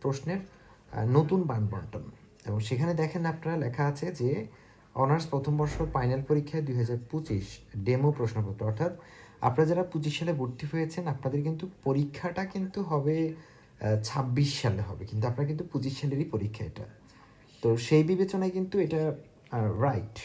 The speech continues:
হুম। তো, আহ, আমি কিন্তু এখানে, আহ, স্ক্রিন শেয়ারে আমাদের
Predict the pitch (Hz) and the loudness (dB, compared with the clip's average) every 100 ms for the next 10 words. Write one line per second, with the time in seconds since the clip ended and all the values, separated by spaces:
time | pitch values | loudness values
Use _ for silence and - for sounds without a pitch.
0 | - - 240 214 117 - - 156 - - | -16 -14 -10 -8 -8 -14 -20 -20 -20 -20
1 | - - - - - - - - - - | -20 -20 -20 -20 -20 -20 -20 -20 -20 -20
2 | - - - - - - - - - - | -20 -20 -20 -20 -20 -20 -20 -20 -8 2
3 | 120 120 123 - - - - - 104 104 | 6 8 6 2 -10 -18 -18 -4 0 0
4 | 95 - 123 143 156 147 160 156 156 135 | -2 -4 0 0 0 0 0 2 2 2
5 | 147 - - 113 110 104 - 151 147 - | 0 -4 -4 0 2 0 0 -2 0 0
6 | 135 135 127 120 131 | 0 0 0 0 0